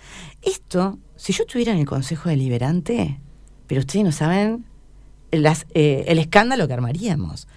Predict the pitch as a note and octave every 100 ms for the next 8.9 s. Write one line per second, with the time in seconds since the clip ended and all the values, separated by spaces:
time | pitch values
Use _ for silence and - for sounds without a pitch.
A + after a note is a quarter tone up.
0 | - A3+ F4 G4+ A3 F3+ F3+ F3+ E3 D3+
1 | C#3 C#3+ C3 B2+ A#2+ A2+ A2+ A2+ - -
2 | - - - - E4+ E4 E4 A#4 - C4+
3 | G3 F#3+ G#3 B3+ C#4 A3+ F#3+ F#3 F#3+ D3+
4 | C#3+ D#3 D#3+ D3 D3+ D#3 F3 F#3 G3 G3+
5 | G3+ G3+ A3 F3+ C#3 C3+ C#3 D#3 D3+ -
6 | - - - - - D3 D3+ D#3+ F#3 F#3
7 | C#3+ C3+ D3+ - D3 C#3+ C3 - B2 C#3
8 | C#3+ D#3+ E3+ F#3+ E3+ D#3+ B2 G2+